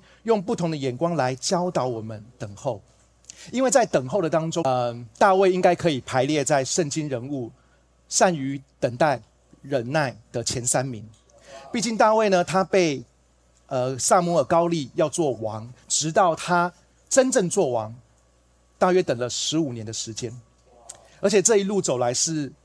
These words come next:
非常不顺遂的，他一直在逃亡，甚至他要到装疯卖傻的地步。大卫是怎么样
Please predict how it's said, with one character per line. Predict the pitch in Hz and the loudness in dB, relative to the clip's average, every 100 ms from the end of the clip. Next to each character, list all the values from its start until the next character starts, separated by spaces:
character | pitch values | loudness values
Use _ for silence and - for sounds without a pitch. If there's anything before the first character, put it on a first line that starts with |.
| - | -4
非 | 180 | -2
常 | 147 | -2
不 | 131 | -4
顺 | 127 156 127 | -6 -6 -6
遂 | - 120 | -8 -8
的， | 117 | -8
他 | - 151 | -6 -4
一 | 165 | -4
直 | |
在 | 123 143 | -4 -4
逃 | - 120 | -2 -2
亡， | 131 127 101 110 _ - - | -2 -4 -8 -16 _ -20 -10
甚 | - 196 | -2 0
至 | 175 180 | 0 0
他 | 156 | 2
要 | 160 | 2
到 | 170 143 | 2 0
装 | - 165 | 0 -4
疯 | 165 160 | -2 -4
卖 | 165 135 | -2 -2
傻 | - 101 | -4 -6
的 | 110 | -10
地 | 135 110 | -10 -12
步。 | - 101 _ _ _ - _ | -14 -18 _ _ _ -20 _
大 | - 269 240 | 2 2 2
卫 | 240 | 2
是 | 202 208 | 2 0
怎 | - 123 | -2 -4
么 | 127 | 0
样 | 180 175 | 0 0